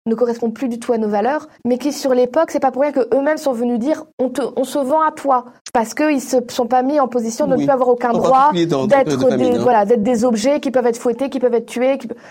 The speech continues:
Speaker 2: Mhm.
Speaker 1: c'était pas idéal. Ça pose des questions. On peut être un homme de Dieu et quand même être, euh,
Speaker 2: Engagé dans des actions
Speaker 1: oui,
Speaker 2: politiques qui,
Speaker 1: c'est
Speaker 2: qui
Speaker 1: ça,
Speaker 2: peuvent, euh,
Speaker 1: euh,
Speaker 2: uh-huh.
Speaker 1: on, c'était un homme de son époque, quoi.
Speaker 2: Oh, et qui servait à un maître.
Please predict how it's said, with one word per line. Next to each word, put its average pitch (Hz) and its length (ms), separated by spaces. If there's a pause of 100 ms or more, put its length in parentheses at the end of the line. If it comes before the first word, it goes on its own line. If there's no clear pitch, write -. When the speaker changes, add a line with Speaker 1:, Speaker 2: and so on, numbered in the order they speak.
(160)
Speaker 2:
Mhm. 143 240 (180)
Speaker 1:
c'était 277 240
pas 262 120
idéal. 214 360 (180)
Ça - 160
pose 233 200
des 254 100
questions. 233 480 (320)
On 220 100
peut 226 120
être 233 180
un 233 140
homme 233 160
de 233 100
Dieu 240 500
et 226 200
quand 240 240
même 247 280
être, 226 320
euh, 220 440 (760)
Speaker 2:
Engagé 151 300
dans 147 100
des 139 280
actions 269 240
Speaker 1:
oui, 311 100
Speaker 2:
politiques 311 260
qui, 311 60
Speaker 1:
c'est 285 100
Speaker 2:
qui - 120
Speaker 1:
ça, 311 80
Speaker 2:
peuvent, 311 320
euh, 294 280 (520)
Speaker 1:
euh, 135 120
Speaker 2:
uh-huh. 131 120
Speaker 1:
on, - 240
c'était - 220
un 226 120
homme 269 80
de 226 80
son 226 160
époque, 202 280
quoi. - 140 (200)
Speaker 2:
Oh, 139 420
et 147 160
qui - 80
servait 139 220
à 113 60
un 107 40
maître. 113 280